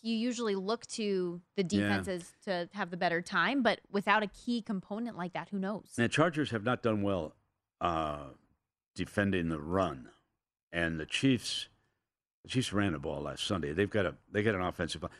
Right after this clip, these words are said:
Speaker 2: listen, the one thing I wanna say about the Chiefs, that's the best organization in the A F C West, and it's not close. Okay, now when I say organization, I'm starting with the ownership, down through the front office, through the scouts, the coaching staff,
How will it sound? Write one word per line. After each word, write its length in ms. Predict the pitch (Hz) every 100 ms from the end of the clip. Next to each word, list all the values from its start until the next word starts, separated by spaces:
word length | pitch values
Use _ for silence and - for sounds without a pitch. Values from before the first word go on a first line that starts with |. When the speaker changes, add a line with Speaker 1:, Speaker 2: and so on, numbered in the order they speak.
| _
Speaker 2:
listen, 200 | 123 107
the 80 | 104
one 140 | 113 123
thing 100 | 120
I 40 |
wanna 120 | 104
say 120 | 90
about 160 | 92 85
the 60 | -
Chiefs, 320 | 78 67 - _ _ _ _ _ _ _ _ _ _ _ -
that's 140 | -
the 80 | 98
best 240 | 113 -
organization 720 | 104 82 78 73 80 - 67 - _
in 100 | 92
the 120 | 85 85
A 120 | 76
F 80 | -
C 140 | 76
West, 460 | 69 73 71 - -
and 100 | 98
it's 140 | - -
not 160 | 78
close. 400 | - 76 - - - _ _ 76
Okay, 180 | 85
now 140 | 82 85
when 80 | 110
I 100 | 127
say 160 | 117
organization, 540 | 98 90 76 80 73 76 _ _ _
I'm 120 | 113 107
starting 360 | 120 98 76 -
with 100 | 85
the 100 | 71
ownership, 560 | 80 131 139 - 139 - _ _ _ _ _ _ _ _ _
down 240 | 92 92 87
through 160 | 92
the 60 | 80
front 240 | - 110
office, 580 | 110 135 143 139 - - _ _ _ _ _ -
through 100 | 69
the 80 |
scouts, 580 | - - 135 131 - - - _ _ _ _ _
the 100 | -
coaching 440 | - 143 135 127
staff, 500 | 117 120 117 110 -